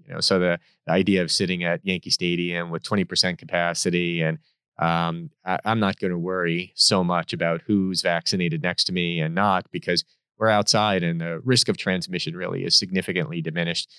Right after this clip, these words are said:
I mean, we have now been for weeks at four to five percent in our area, yet there's a different degree of optimism compared to the where, way we were in the summer. I think that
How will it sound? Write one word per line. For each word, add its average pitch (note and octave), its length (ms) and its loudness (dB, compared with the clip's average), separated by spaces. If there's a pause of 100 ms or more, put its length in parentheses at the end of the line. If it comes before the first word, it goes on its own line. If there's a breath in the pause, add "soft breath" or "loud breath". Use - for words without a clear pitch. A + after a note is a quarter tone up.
(260 soft breath)
I C#3 60 -2
mean, C3 240 4
we D#3 200 6
have B2+ 220 2
now G#2+ 340 0
been F#2+ 240 -2
for F2 220 -4
weeks G2 560 2
at F2 180 0
four F#2+ 600 0
to D#2+ 200 -14
five F2+ 320 0
percent F2+ 600 0
in G2 180 0
our F2 200 0
area, F#2 580 2
yet A2 260 0
there's G2 200 0
a F2+ 120 -4 (180)
different G#2+ 360 0
degree F#2+ 380 -2
of F2 200 -2
optimism E2 800 -2 (400 soft breath)
compared F#2+ 400 2
to F#2+ 100 0
the F2+ 120 -2
where, F2+ 440 -2
way F#2 320 0
we F2 240 -8
were G2 480 4 (240)
in F#2+ 200 0
the E2+ 80 0
summer. E2+ 500 2 (400)
I G#2 60 0
think A2+ 220 2
that A#2 120 -8